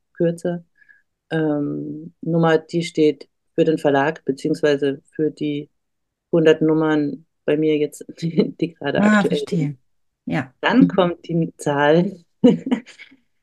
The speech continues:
Speaker 1: ähm, des Buchs und die
Speaker 2: Mhm.
Speaker 1: letzte Zahl ist eine Prüfziffer,
Speaker 2: Mhm.
Speaker 1: die sich irgendwie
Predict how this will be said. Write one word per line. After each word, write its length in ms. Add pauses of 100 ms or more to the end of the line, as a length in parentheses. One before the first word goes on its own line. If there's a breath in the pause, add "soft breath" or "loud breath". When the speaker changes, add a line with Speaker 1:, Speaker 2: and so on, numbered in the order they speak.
(200)
Speaker 1:
ähm, 580 (100)
des 200
Buchs 520 (560)
und 120
die 60
Speaker 2:
Mhm. 80
Speaker 1:
letzte 240
Zahl 260
ist 120
eine 160
Prüfziffer, 680 (760)
Speaker 2:
Mhm. 600 (120)
Speaker 1:
die 80
sich 180
irgendwie 600